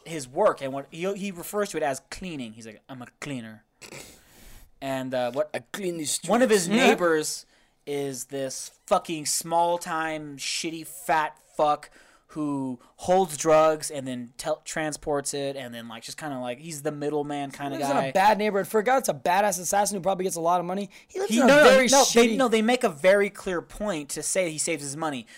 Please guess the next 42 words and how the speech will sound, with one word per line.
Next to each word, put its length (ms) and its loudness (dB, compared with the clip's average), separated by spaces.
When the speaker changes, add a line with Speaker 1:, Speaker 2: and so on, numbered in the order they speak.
Speaker 1:
The 100 0
guy 300 4
who 140 -8
he's 140 -6
first 280 -6
talking 280 -6
to 120 -6
in 60 -6
the 60 -6
first 280 -2
scene, 160 -4
his 140 -8
name 180 -8
is 120 -12
Tony, 420 -6
played 200 -2
by, 260 -2
uh, 420 -4
Danny 300 -6
Aiello. 520 0
And 400 -8
what 140 -2
he 60 -8
says 420 2
is, 180 -6
Speaker 2:
Oh. 40 -6
Speaker 1:
like, 280 0
like, 180 -4
there's 160 2
a 100 0
point 340 -4
in 60 -4
the 60 -2
movie 280 0
where 100 -2
he's 140 -4
like, 300 -8
"Tony, 320 -6
I've 180 -14
been 280 -12
thinking 340 -12
about 380 -12